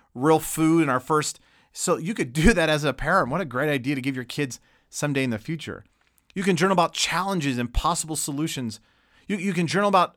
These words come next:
memories you've had in the past or, uh, how much food you're taking or the exercise you're doing. Or, uh, I love doing travel journaling. If I go any place, I, I love to keep a journal of this is what we saw and this is what we did and this is what I heard and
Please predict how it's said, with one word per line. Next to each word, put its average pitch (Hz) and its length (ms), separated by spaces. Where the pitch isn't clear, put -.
memories 180 560
you've 147 100
had 151 140
in 160 60
the 143 80
past 156 440
or, 123 200
uh, 131 200
how 175 200
much 190 240
food 196 280
you're 175 100
taking 165 360
or 143 60
the 131 120
exercise 170 500
you're 147 60
doing. 135 380
Or, 104 180
uh, 117 100
I 151 140
love 175 260
doing 160 220
travel 170 420
journaling. 135 320
If 120 80
I 151 100
go 147 220
any 160 100
place, 147 320
I, 131 100
I 117 140
love 170 160
to 180 80
keep 175 180
a 151 40
journal 147 360
of 117 120
this 175 160
is 165 80
what 170 120
we 151 100
saw 160 400
and 131 80
this 143 120
is - 60
what 165 100
we 143 100
did 156 380
and 120 140
this 147 120
is 170 80
what 156 140
I 151 80
heard 156 440
and 117 120